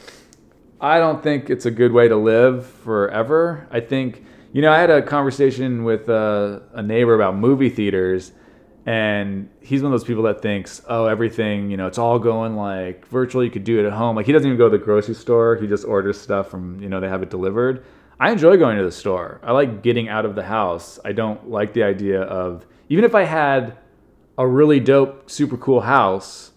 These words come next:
um, sorry, I'm in my house. I feel like I need to apologize to my house. You got, you're all right,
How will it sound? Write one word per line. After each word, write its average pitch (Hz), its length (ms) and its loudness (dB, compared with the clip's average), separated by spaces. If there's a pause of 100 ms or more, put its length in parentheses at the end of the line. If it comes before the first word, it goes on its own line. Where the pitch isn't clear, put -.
(580)
um, 95 720 -6 (500)
sorry, 110 460 -4
I'm 95 140 -10
in 95 100 -8
my 90 180 -8
house. 85 260 -12
I - 20 -20
feel 110 120 -4
like 95 80 -4
I 95 40 -6
need 92 100 -6
to 90 40 -4
apologize 90 460 -6
to 92 60 -14
my 92 120 -8
house. 87 320 -12
You 120 80 -10
got, 151 160 -8
you're 165 120 -6
all 185 100 -4
right, 127 320 -6